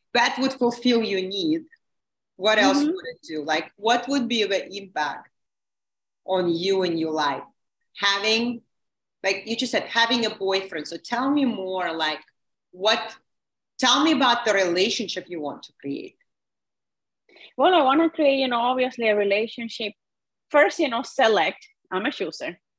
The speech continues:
Speaker 2: and I'm gonna be selecting a man that compliments me, that we have long-term alignment, that we can build rapport,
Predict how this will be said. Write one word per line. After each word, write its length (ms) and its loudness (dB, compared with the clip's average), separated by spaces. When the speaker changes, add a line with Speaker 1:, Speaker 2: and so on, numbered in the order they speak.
Speaker 2:
and 140 -2
I'm 160 -2
gonna 200 2
be 120 0
selecting 760 0
a 120 -2
man 480 -4
that 560 2
compliments 640 0
me, 180 -20
that 300 2
we 140 4
have 300 4
long-term 500 -4
alignment, 760 -2
that 180 0
we 160 -2
can 260 -4
build 280 0
rapport, 560 2